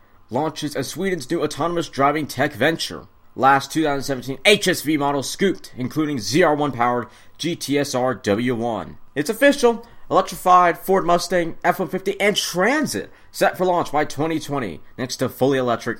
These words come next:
S U V. Hyundai's new weird subcompact S U V spied inside and out. The interior is not that bad. It's a little bit weird, but the interior is not too terrible. Dwayne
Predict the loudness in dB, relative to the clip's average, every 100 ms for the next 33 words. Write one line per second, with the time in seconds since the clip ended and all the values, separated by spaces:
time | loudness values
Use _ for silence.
0 | -4 -6 -4 -6 -4 -4 -4 -6 -16 _
1 | -4 -2 0 -2 -2 -2 0 2 0 -4
2 | -6 -10 -6 -2 0 0 -2 -8 _ _
3 | -4 -4 -2 -6 -4 -8 -6 -4 -4 -6
4 | -6 -4 -4 -4 -6 -4 -6 -6 -4 -4
5 | -4 -6 -8 -20 -20 -20 -20 _ -10 -2
6 | 2 4 2 0 -4 -8 -12 -10 -10 -10
7 | -14 _ _ _ _ _ -18 -8 -2 0
8 | 0 -2 -4 -6 -8 -10 -12 -6 -4 -4
9 | -6 -10 -12 -14 -12 -10 -10 -14 -16 -18
10 | -20 -20 -12 2 4 4 2 -2